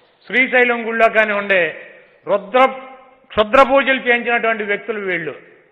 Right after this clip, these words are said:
అధికారంలో ఉండగా కుటుంబ సభ్యుల్ని పంపించి ఒకే టైంలో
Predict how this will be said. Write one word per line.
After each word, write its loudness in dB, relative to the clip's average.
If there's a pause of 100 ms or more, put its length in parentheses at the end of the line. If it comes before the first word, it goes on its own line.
(480)
అధికారంలో 4
ఉండగా 4 (1080)
కుటుంబ 0
సభ్యుల్ని 2
పంపించి -2 (760)
ఒకే 6
టైంలో 6